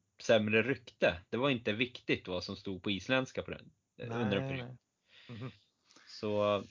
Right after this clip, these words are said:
Speaker 1: och då hade ju enda, alltså, eh, s-, Saxo Grammaticus skrifter, det var någon slags officiell dansk historia ända fram till sextonhundratalet då, när de började nysta lite i det här. Och då kom
Speaker 2: Ja.
Speaker 1: det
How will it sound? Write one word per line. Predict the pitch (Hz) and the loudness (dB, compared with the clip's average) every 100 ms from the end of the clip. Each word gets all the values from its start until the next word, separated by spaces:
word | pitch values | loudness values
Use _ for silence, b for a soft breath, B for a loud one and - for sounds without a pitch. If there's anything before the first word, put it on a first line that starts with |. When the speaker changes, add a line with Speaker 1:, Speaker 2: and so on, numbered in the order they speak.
| - | 0
Speaker 1:
och | 131 120 117 110 | 6 8 8 4
då | 113 131 | 2 4
hade | 156 131 139 | 4 4 -2
ju | 165 147 120 113 107 92 _ _ _ | -2 -2 -2 -2 -4 -8 _ _ _
enda, | - 131 117 110 107 101 - _ _ | -4 -2 0 2 2 0 -10 _ _
alltså, | 127 127 131 123 - _ - | -2 2 0 0 -6 _ -14
eh, | 71 64 - - - - | -12 -10 -14 -18 -20 -18
s-, | - - - 113 - - - 87 - - | -16 -14 -12 -14 -14 -18 -14 -14 -14 -2
Saxo | 147 139 - | 2 2 2
Grammaticus | 131 139 151 120 117 110 - - - | 2 4 2 0 0 0 -2 -12 -18
skrifter, | - 123 110 - 113 | -2 0 0 2 2
det | 107 | 4
var | 123 135 | 4 4
någon | 131 120 | 4 0
slags | - 107 - | -2 -2 -2
officiell | 117 - 117 131 139 113 98 | -6 -6 0 4 4 4 4
dansk | 107 101 - | 2 2 -4
historia | 107 147 165 143 95 | -4 -2 0 4 2
ända | 92 95 | 2 -2
fram | - 95 95 | -2 -4 -4
till | - 92 | -6 -6
sextonhundratalet | - 104 - 107 98 98 98 156 147 - - | -2 -2 -2 -6 -4 -2 2 2 2 -2 -8
då, | 90 | -8
när | 90 | -4
de | 98 98 | -2 2
började | 98 95 92 90 - | 2 2 0 -4 -2
nysta | 120 113 - | 0 2 2
lite | 139 90 90 | 2 2 -4
i | 80 | -8
det | |
här. | 85 - - b b b b b | -10 -14 -20 b b b b b
Och | 110 | 0
då | 113 | 2
kom | 110 110 | 2 2
Speaker 2:
Ja. | 107 | 4
Speaker 1:
det | 104 101 | 4 4